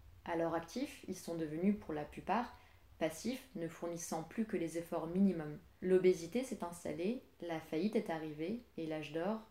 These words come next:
révolu. Il n'y avait alors plus besoin de travailler, de faire des efforts pour bénéficier de récompenses.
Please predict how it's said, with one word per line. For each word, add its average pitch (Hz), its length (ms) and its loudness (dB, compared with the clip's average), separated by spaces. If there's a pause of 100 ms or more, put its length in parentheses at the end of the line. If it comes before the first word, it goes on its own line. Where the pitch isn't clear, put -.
(140)
révolu. 165 420 -4 (380)
Il 202 100 10
n'y 202 100 10
avait 233 180 8
alors 277 200 4
plus - 160 0
besoin 214 360 6
de 202 40 4
travailler, 160 540 -6
de 151 160 -6
faire 185 220 -2
des 180 220 4
efforts 226 360 0
pour 170 140 -2
bénéficier 175 580 -2
de 185 100 2
récompenses. 185 720 -4